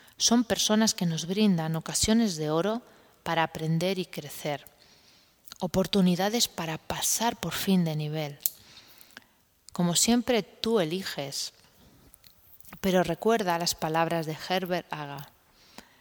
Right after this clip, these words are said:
"La verdad que hace libres a los hombres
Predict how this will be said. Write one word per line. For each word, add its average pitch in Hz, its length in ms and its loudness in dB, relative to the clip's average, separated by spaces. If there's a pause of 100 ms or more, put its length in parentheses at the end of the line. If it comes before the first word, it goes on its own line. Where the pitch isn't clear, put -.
(420)
"La 165 160 -2
verdad 160 340 0
que - 140 -6
hace 170 240 -4
libres 165 460 -2
a 156 40 -8
los 151 240 -2
hombres 196 540 2